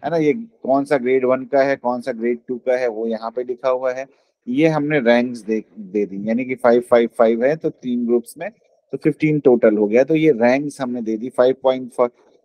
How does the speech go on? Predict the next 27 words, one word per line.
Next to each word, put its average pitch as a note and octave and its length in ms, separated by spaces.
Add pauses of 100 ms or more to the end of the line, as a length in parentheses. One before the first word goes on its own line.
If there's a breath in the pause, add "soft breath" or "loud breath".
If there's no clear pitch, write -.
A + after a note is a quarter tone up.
(140)
फ़ोर C3 160
सबसे C3+ 260
छोटा B2+ 300
है B2 120
तो G#2+ 180
वन, C3+ 280
फ़ाइव A#2 220
पॉइंट A#2 260
फ़ाइव A#2 160
उससे A2+ 220
बड़ा A#2+ 220
है A#2 80
तो G#2+ 120
टू, C#3 500
फ़ाइव A2+ 240
पॉइंट A2 200
सिक्स G#2+ 200
उससे A2 220
बड़ा A#2 220
है A2+ 80
तो G#2 100
थ्री। D3 260
तो D#3+ 80
ये D#3 180
ranks B2 540
हमने A2 220
इनको G#2+ 360